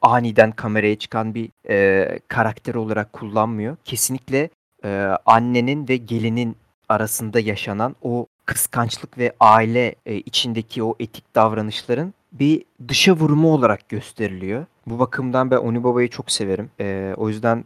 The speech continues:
ilk sırada Oni Baba filmi var. E, ikinci filmimiz, e, The Ghost of Yotsuya, bin dokuz yüz elli dört yapımı olan. Oni Baba'ya oldukça benzer bir şekilde bu da,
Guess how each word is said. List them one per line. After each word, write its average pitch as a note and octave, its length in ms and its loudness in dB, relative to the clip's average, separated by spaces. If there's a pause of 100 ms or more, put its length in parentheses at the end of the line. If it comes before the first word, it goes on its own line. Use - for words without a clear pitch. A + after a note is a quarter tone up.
ilk A2+ 200 -4
sırada G#2+ 340 0
Oni A2 240 4
Baba G2 180 0
filmi F#2 300 -8
var. - 280 -12 (280)
E, A2 120 -2
ikinci C#3+ 380 2
filmimiz, D#3+ 680 2 (100)
e, - 40 -14 (520)
The A#2 60 -6
Ghost B2 340 4
of C3 120 2 (220)
Yotsuya, A#2 680 2
bin G#2 120 -2
dokuz G#2+ 260 -8
yüz G2+ 60 -2
elli G2 180 2
dört G#2+ 240 -2
yapımı F#2+ 340 -8
olan. A2 240 -4 (120)
Oni C3+ 220 4
Baba'ya E3+ 260 6
oldukça D3+ 400 0
benzer C3 400 2
bir C3+ 60 -12
şekilde D#3 440 -10
bu B2 120 -10
da, F3 220 -2